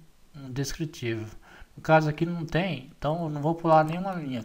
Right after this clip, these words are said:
Caso houvesse, eu colocava aqui pular quantas linhas. Então uma, por exemplo, se digitava um aqui, então o Doom vai começar a ler a partir da segunda linha pra, pra frente.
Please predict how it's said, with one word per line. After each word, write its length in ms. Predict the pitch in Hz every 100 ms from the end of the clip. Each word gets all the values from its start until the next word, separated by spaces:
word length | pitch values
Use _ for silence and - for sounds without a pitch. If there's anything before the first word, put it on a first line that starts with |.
| -
Caso 480 | - 170 196 165 139
houvesse, 680 | 127 113 135 175 170 -
eu 40 | 156
colocava 520 | - 139 139 143 139
aqui 340 | - 151 165 165 - - -
pular 340 | - 147 151 170
quantas 420 | 180 180 175 156
linhas. 360 | 156 135 110 110 - - - -
Então 360 | 120 135 147 139
uma, 260 | 165 165 143
por 140 | 135
exemplo, 320 | 120 113 113
se 160 | - 123
digitava 480 | 120 120 - 139 160
um 200 | 156 151
aqui, 340 | 143 117 110 110 - _ -
então 220 | 117 143
o 60 |
Doom 300 | 131 135 151 143
vai 120 | 139
começar 400 | 143 139 - 147
a 80 | 123
ler 220 | 131 156
a 120 | -
partir 380 | - 127 - 156
da 240 | 156 165 165 - - -
segunda 520 | - - 123 131 160 165
linha 200 | 151 156
pra, 260 | 165 170
pra 280 | 160 - 147
frente. 480 | - 123 110 107